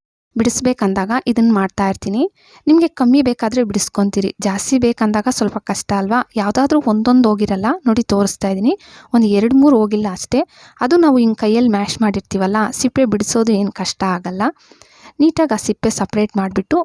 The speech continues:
ಮತ್ತೆ ನಾನ್ ನಿಮ್ಗೆ ಬೆಳ್ಳುಳ್ಳಿ ತೋರಿಸ್ಕೊಡ್ತೀನಿ ನೋಡಿ. ಬೆಳ್ಳುಳ್ಳಿ ಶುಂಠಿ ಪೇಸ್ಟ್ ಮಾಡಿ ಎತ್ತಿಕ್ಕೋರ್ಗೆ,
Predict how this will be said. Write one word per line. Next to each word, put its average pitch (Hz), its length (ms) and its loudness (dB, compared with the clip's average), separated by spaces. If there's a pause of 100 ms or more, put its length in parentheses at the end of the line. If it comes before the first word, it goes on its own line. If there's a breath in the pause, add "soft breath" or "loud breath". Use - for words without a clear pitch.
(120)
ಮತ್ತೆ 226 220 -2
ನಾನ್ 254 160 4
ನಿಮ್ಗೆ 208 260 -2
ಬೆಳ್ಳುಳ್ಳಿ 208 400 2
ತೋರಿಸ್ಕೊಡ್ತೀನಿ 190 720 -4
ನೋಡಿ. 190 240 0 (440 loud breath)
ಬೆಳ್ಳುಳ್ಳಿ 320 400 4 (200)
ಶುಂಠಿ 254 320 0
ಪೇಸ್ಟ್ - 360 -2
ಮಾಡಿ 220 180 0
ಎತ್ತಿಕ್ಕೋರ್ಗೆ, 190 680 -2